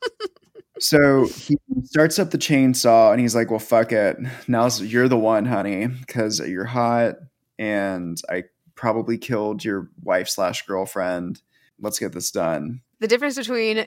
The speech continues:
Speaker 2: Jim and Alice, when confronted with danger, Alice punches her way out. When
Speaker 1: Yeah.
Speaker 2: confronted with danger, Jim faints.
Speaker 1: Alice
Speaker 2: Doesn't
Speaker 1: hulks
Speaker 2: try
Speaker 1: her
Speaker 2: to
Speaker 1: way
Speaker 2: loosen
Speaker 1: out.
Speaker 2: himself from his restraints.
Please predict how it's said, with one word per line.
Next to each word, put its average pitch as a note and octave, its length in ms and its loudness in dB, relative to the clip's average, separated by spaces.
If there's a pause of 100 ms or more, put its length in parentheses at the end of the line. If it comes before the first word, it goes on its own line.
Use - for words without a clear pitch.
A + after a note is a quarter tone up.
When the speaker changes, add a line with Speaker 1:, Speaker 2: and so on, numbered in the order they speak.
Speaker 2:
Jim G#3+ 220 -2
and G3+ 80 -2
Alice, G3+ 520 2
when G#3+ 140 -2
confronted D#4+ 400 0
with D#4 120 0
danger, A3+ 600 2 (100)
Alice F4 280 4
punches E4 480 -4
her D4 140 -4
way B3 200 -2
out. A#3 380 -4 (320)
When A#3 120 -2
Speaker 1:
Yeah. A#3 100 4
Speaker 2:
confronted F4 360 2
with B3 140 -6
danger, G#3 500 -2
Jim D#4 320 -4
faints. - 760 -10 (960)
Speaker 1:
Alice A#2 320 2
Speaker 2:
Doesn't C#4 220 4
Speaker 1:
hulks G4 100 -2
Speaker 2:
try F#4+ 160 0
Speaker 1:
her F#4+ 60 4
Speaker 2:
to F4 40 0
Speaker 1:
way - 80 0
Speaker 2:
loosen - 220 4
Speaker 1:
out. E4+ 100 0
Speaker 2:
himself E4 420 2
from E4+ 200 2
his E4+ 180 -2
restraints. F#3 800 -6